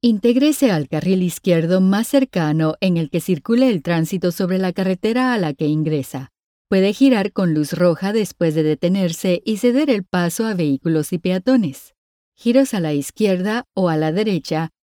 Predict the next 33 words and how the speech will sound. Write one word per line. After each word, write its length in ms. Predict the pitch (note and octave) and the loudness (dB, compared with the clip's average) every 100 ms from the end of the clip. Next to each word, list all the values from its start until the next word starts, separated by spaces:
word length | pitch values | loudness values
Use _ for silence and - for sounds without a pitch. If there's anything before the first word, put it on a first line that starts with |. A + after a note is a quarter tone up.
| - | -6
desde 320 | G3+ G3+ G#3+ | -2 0 2
una 240 | C4 D4+ | 4 2
calle 340 | - F#3 D#3 F3+ | 0 0 2 2
de 160 | E3+ | 0
dos 160 | D3 D3 | 0 -2
sentidos 640 | - F3 E3+ G3+ F3 F#3 | -2 -2 -2 0 0 0
a 120 | A#3 | -2
una 280 | F#3+ D#3+ D#3 | 0 0 -2
calle 360 | C#3+ D#3 D#3+ A#3+ | -2 -2 0 0
de 160 | B3 | 0
un 140 | D#3 D3+ | 0 -2
solo 260 | E3+ D3+ | -2 -2
sentido. 600 | D#3+ F#3+ F#3+ B3+ A#3 D3+ - _ _ - | -2 -4 -2 -2 -2 -4 -10 _ _ -4
Acérquese 640 | G#3+ - A3+ A#3+ D4 C#4+ | -2 0 0 0 0 0
al 160 | G#3+ D#3+ | 0 0
lugar 340 | C#3 E3 E3 | 0 0 0
de 100 | D#3+ | -2
giro 360 | - F#3+ F3 F3 | -2 0 2 2
desde 320 | E3 C#3 C#3+ | 0 -2 -6
el 100 | C3+ | -6
carril 420 | C#3+ D3+ G3 F#3+ | -6 -2 -2 -2
que 120 | E3+ | -4
se 140 | D#3 D3+ | -2 0
encuentre 640 | C3+ C3+ F3+ F3 E3+ F3+ | 0 0 0 0 0 0
más 260 | E3+ E3 F3+ | 0 -2 -2
cerca 520 | F#3 E3 D#3 F#3 E3+ | 0 0 -2 -2 -2
a 60 | |
la 120 | D3 D3 | -2 -2
dirección 520 | D3 D3 - G#3+ A#3+ | -2 -4 -4 0 2
hacia 240 | C4+ C4 | 2 0
la 140 | A3 E3 | -2 -2
que 140 | D#3+ | -4
girará. 540 | - E3+ E3 G3 F3+ | -2 0 0 -2 -4